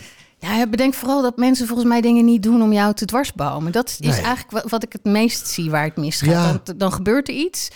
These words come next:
Speaker 2: Ja.
Speaker 1: En dan denken mensen, "Oh, dat is speciaal gedaan om mij te dwarsbomen." Bijvoorbeeld
Speaker 2: Ja.
Speaker 1: als duty manager vond ik een hele mooie, dat konden mensen echt woest worden als zij zelf te laat waren, een kwartier.
Speaker 2: Ja.
Speaker 1: Eh, hadden ze in de file gestaan. En dan werden ze op mij heel boos dat ik de show was gestart.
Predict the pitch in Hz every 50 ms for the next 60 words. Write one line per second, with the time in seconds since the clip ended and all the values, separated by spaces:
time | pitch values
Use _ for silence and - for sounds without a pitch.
0 | - - - - 156 156 151 135 117 - - - 233 240 247 240 247 247 240 240
1 | 233 233 226 233 - - - - - 277 302 285 240 220 233 247 254 247 - -
2 | 277 269 262 - - 269 277 294 277 277 247 220 247 254 247 247 240 233 226 233
3 | 240 233 233 - 208 180 - 180 185 180 - - 180 170 170 180 196 196 226 240
4 | 185 143 131 247 202 240 214 208 190 254 320 - - 277 269 277 277 269 262 254
5 | - - 254 254 254 - - 226 240 247 247 240 240 247 247 240 233 233 233 233
6 | 233 233 240 - _ - 240 240 240 233 240 247 233 - 233 - - 214 196 208
7 | 262 339 339 - - 226 233 240 226 214 233 233 - - - - - - - -
8 | - - 240 233 - 220 214 185 240 285 311 - - 165 151 143 127 170 - -
9 | 202 214 226 226 247 247 226 254 - - 233 - - - 139 147 143 143 151 151
10 | - - - - - - - - - _ - 196 190 180 190 196 190 180 165 -
11 | 151 175 175 160 156 - - 180 214 233 - - 240 - - - 208 226 247 277
12 | 320 349 - _ - 196 202 202 202 202 196 190 196 185 185 185 185 196 202 220
13 | 226 220 226 233 214 214 220 220 220 - - 214 202 202 190 - 202 - - 208
14 | 190 180 170 165 160 151 - - - - - 160 135 - - - - - -